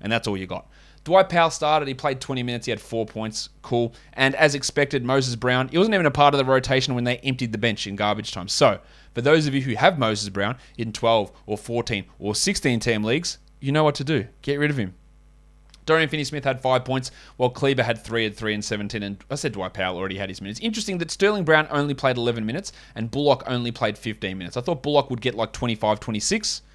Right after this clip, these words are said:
but Kidd preferred Brunson over Bullock. But obviously things did not work well for Dallas, so there could be some changes in the offing. On the Atlanta side, Trae Young started slowly with his shooting, but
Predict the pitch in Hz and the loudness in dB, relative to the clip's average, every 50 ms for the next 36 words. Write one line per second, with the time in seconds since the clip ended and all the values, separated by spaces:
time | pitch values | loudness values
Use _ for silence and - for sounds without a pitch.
0 | - - - - - - - 123 120 - - - - 143 135 135 123 - 127 123 | -20 -20 -20 -20 -10 -4 -2 -2 -2 -2 -6 -6 -2 -2 -2 -2 -4 -8 -6 -4
1 | - 120 110 101 92 87 117 123 135 160 - - 233 226 214 - - 117 113 113 | 0 0 0 -2 -2 -2 0 0 0 0 0 0 -2 -2 -2 -2 -2 -2 -2 -2
2 | 101 104 135 165 185 208 202 - - - - - - - - 135 135 - 151 156 | -4 -2 0 4 4 4 2 0 -8 -20 -20 -20 -4 2 4 4 6 6 6 4
3 | 147 139 131 - 127 113 - - - 151 147 135 123 127 123 123 117 - 120 117 | 4 4 2 2 0 -4 -4 -2 0 0 0 0 0 0 0 0 0 0 0 0
4 | 113 107 - 107 107 113 120 120 - 101 107 101 110 139 - - 202 190 190 - | 0 2 2 4 4 4 4 4 2 0 0 0 0 0 0 -2 -2 -2 -2 -2
5 | - 254 180 165 - - 131 110 107 - 120 110 110 113 107 104 98 92 - - | -2 -2 -2 -2 -2 -2 -4 -4 -4 -2 -2 -2 -2 -2 -2 -4 -6 -8 -8 -8
6 | 113 101 98 98 95 90 - - - - - - - - - - - - - - | -8 -6 -6 -6 -6 -6 -8 -8 -12 -16 -16 -20 -20 -20 -20 -20 -20 -20 -10 -4
7 | - 170 185 185 175 160 156 117 123 131 135 139 139 - 139 127 - 151 143 147 | 0 0 2 4 4 4 4 4 2 2 2 2 2 0 -2 -2 0 2 2 0
8 | 147 - - 208 196 185 170 165 160 160 160 151 - - 147 143 143 127 113 - | 0 2 2 2 2 4 2 2 2 2 -2 -4 -2 0 2 2 2 2 0 -2
9 | - 120 120 131 127 123 113 113 110 107 104 - 120 127 143 151 127 107 113 110 | 0 2 2 4 4 2 2 0 0 -2 -2 -2 0 0 -2 -2 -4 -6 -8 -10
10 | - | -6